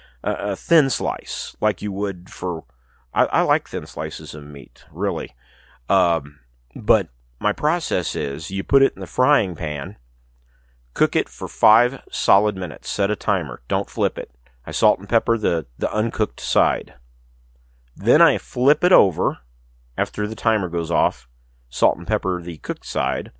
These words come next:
for five minutes, flip it back over, and for almost a minute, um,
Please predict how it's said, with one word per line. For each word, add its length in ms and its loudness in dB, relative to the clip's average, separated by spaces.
for 160 -6
five 380 2
minutes, 520 -6
flip 300 2
it 160 -2
back 300 2
over, 480 0
and 280 2
for 200 2
almost 480 4
a 60 0
minute, 380 -2
um, 460 -2